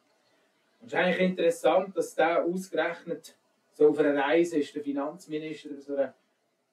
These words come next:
geistlichen Reise auch. Wahrscheinlich hat er auch diplomatische Kontakte gehabt. Man weiss nicht, hat er Juden schon kennt in Äthiopien oder hat er einfach sonst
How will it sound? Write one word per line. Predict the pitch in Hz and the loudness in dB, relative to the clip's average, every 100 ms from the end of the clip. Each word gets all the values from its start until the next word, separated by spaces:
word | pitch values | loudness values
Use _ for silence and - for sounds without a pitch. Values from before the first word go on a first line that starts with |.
| _ _ _ _ _ | _ _ _ _ _
geistlichen | 151 - 214 220 208 202 185 | 0 2 2 2 -2 2 2
Reise | 131 110 - 107 | 0 -4 -8 -12
auch. | 92 _ _ _ _ - | -14 _ _ _ _ -2
Wahrscheinlich | 185 226 226 214 185 | 2 2 0 0 2
hat | 190 185 | 2 2
er | 175 | 0
auch | 196 208 | 0 0
diplomatische | 214 190 175 - 180 170 147 143 | -2 -2 0 0 -2 -6 -12 -12
Kontakte | - 123 165 185 - _ 165 | -8 -4 -2 -2 -6 _ -4
gehabt. | 160 165 _ _ _ _ _ _ | -4 -4 _ _ _ _ _ _
Man | 151 175 | -2 0
weiss | 185 175 180 | 2 0 0
nicht, | 196 214 - _ - | -2 -2 -6 _ -2
hat | 202 180 | -2 -2
er | 151 | -4
Juden | 196 220 202 | -2 0 0
schon | 156 | -2
kennt | - 180 196 180 | 0 0 0 -4
in | 156 | -6
Äthiopien | 139 160 170 185 - 196 - - _ _ _ _ _ 180 | -6 0 0 0 -6 -14 -14 -18 _ _ _ _ _ 6
oder | 185 165 | 6 6
hat | 160 147 | 0 -2
er | 139 | -4
einfach | 151 143 135 | -4 -4 -8
sonst | - 175 190 - | -2 0 0 -4